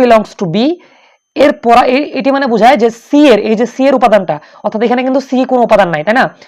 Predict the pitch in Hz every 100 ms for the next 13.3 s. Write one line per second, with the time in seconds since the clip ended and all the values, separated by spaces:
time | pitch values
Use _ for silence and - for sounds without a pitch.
0 | - 185 214 247 262 233 254 262 269 262
1 | 262 254 220 214 196 175 165 165 - -
2 | - 226 226 240 208 202 233 233 - 294
3 | 294 226 285 233 254 214 - 180 151 -
4 | _ 180 175 202 151 147 262 269 262 240
5 | 190 233 311 - _ _ 294 320 262 240
6 | 240 214 247 - 185 185 269 254 165 -
7 | - - 208 214 214 196 220 226 262 311
8 | - - - 180 285 202 - 262 339 -
9 | 185 202 208 196 - 285 359 - 160 147
10 | - _ - 151 262 233 180 - 233 214
11 | 180 170 - 151 - _ _ _ - -
12 | 220 247 294 285 226 254 311 - _ _
13 | 240 247